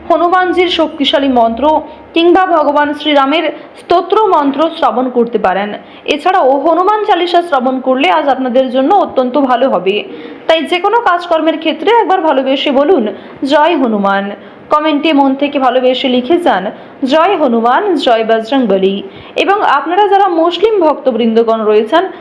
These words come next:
কমেন্টে ভালোবেসে আপনাদের মহান আল্লাহর নামটি লিখে যাবেন, কারণ ঈশ্বর এক এবং অদ্বিতীয়,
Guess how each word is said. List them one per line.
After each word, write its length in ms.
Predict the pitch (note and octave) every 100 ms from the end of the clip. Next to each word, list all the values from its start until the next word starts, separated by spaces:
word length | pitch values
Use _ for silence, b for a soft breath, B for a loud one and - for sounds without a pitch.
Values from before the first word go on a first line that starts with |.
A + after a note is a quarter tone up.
| B B
কমেন্টে 380 | D4 C#4+ D4 C#4+
ভালোবেসে 600 | D4+ C#4+ D4+ F4+ - A4
আপনাদের 360 | F#4+ C#4+ C#4+ C#4
মহান 340 | C#4 D#4 F#4
আল্লাহর 520 | - C#4 B3+ C4 C#4
নামটি 380 | B3+ A#3+ A#3 C#4
লিখে 280 | F4+ A#3+ A3
যাবেন, 340 | F#3+ F#3+ G3+ G3+ - B B -
কারণ 220 | D4+ D#4 -
ঈশ্বর 360 | D#4 D#4 F#4 F#4
এক 320 | - D4 E4+ -
এবং 260 | D4+ E4+ F4+
অদ্বিতীয়, 580 | A3 G3+ G3+ - G3+